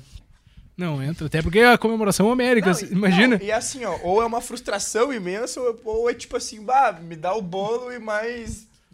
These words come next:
Speaker 2: vinte mil salgadinhos e felicidade e tudo mais. Pô,
Speaker 1: Não, o
Speaker 2: cara,
Speaker 1: cu-, o
Speaker 2: tem
Speaker 1: cooler
Speaker 2: como.
Speaker 1: tem que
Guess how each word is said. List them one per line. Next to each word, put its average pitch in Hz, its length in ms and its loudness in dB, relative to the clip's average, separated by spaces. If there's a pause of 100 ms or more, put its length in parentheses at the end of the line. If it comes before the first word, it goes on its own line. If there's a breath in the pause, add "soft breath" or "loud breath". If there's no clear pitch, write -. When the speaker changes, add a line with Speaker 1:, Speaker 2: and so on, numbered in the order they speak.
(300)
Speaker 2:
vinte 240 320 -12
mil 220 140 -10
salgadinhos 202 680 -4
e 175 80 -12
felicidade 156 720 -8
e 170 40 -14
tudo 139 260 -16 (100)
mais. 170 280 -6 (640 loud breath)
Pô, 190 200 -4
Speaker 1:
Não, 190 100 2
o 160 40 2
Speaker 2:
cara, 160 220 6
Speaker 1:
cu-, 196 60 0
o 202 40 4
Speaker 2:
tem 330 80 -6
Speaker 1:
cooler 214 220 10
Speaker 2:
como. 220 80 0
Speaker 1:
tem 254 80 2
que 214 40 -2